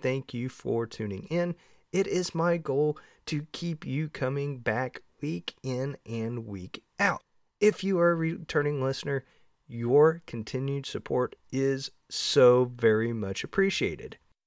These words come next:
If you find the show's content valuable, I ask only a couple of small things of you outside of listening. Share the show with your network, subscribe,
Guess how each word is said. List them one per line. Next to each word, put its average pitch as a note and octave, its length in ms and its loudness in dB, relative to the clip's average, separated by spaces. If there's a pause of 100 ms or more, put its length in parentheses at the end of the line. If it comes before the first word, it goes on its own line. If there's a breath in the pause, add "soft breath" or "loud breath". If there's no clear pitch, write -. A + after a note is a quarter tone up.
If A3+ 240 2
you G#3+ 100 2
find G3+ 300 4
the G3+ 80 2
show's F#3 320 0
content F3 440 0
valuable, G3 520 0 (480 soft breath)
I F3+ 260 -2
ask D#3 420 -4
only C#3+ 300 -2
a A2+ 80 0
couple D#3+ 460 2
of B2+ 100 -4
small A#2 400 0
things F#2+ 480 -8 (300 soft breath)
of F#3 380 2
you A2+ 460 -2 (160)
outside C#3 640 0
of A#2+ 100 -4
listening. G#2+ 600 -4 (360)
Share A3 300 8
the G#3+ 60 10
show B2+ 380 4 (280)
with C#3 500 6
your C3+ 240 4
network, G#2+ 520 -4
subscribe, G2 680 -4